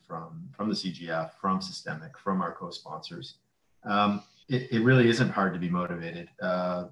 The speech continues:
this is a critical issue, um, but it's also an issue where we're working with people who are really determined to make a difference too in each of those co-, uh, country, uh, companies that we're working with.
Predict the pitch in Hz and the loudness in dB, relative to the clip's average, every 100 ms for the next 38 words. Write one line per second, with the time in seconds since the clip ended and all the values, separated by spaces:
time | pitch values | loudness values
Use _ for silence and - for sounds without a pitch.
0 | - 101 - 98 90 - 95 90 85 - | -8 -6 -2 -2 -2 -4 -2 -2 -2 -2
1 | 110 98 - 95 92 95 - 98 92 - | 0 0 0 -2 -2 -4 -2 -2 -2 -6
2 | _ - _ - 101 98 190 95 - - | _ -20 _ -10 -4 0 2 2 0 -4
3 | 117 107 104 - 120 110 - 104 98 98 | 2 4 4 4 6 6 4 2 2 0
4 | - 95 90 92 90 85 82 - 107 113 | -2 -2 0 0 0 -2 -4 -10 0 2
5 | 95 95 98 87 85 - 101 95 95 85 | 4 2 0 -2 -4 -6 -2 -2 -4 -6
6 | 78 73 _ _ _ - 101 85 170 - | -6 -8 _ _ _ -4 -2 -2 -6 -2
7 | 87 117 - 82 - - - 80 - 87 | -2 -2 -6 -8 -8 -10 -10 -12 -10 -10
8 | 82 - 85 95 - 90 82 82 90 85 | -10 -12 -6 -4 -4 -10 -10 -10 -10 -10
9 | _ - 82 - 95 - - 92 90 95 | _ -10 -10 -8 -10 -10 -10 -8 -4 -4
10 | 95 85 87 92 85 80 82 85 85 | -4 -8 -10 -10 -10 -10 -12 -12 -14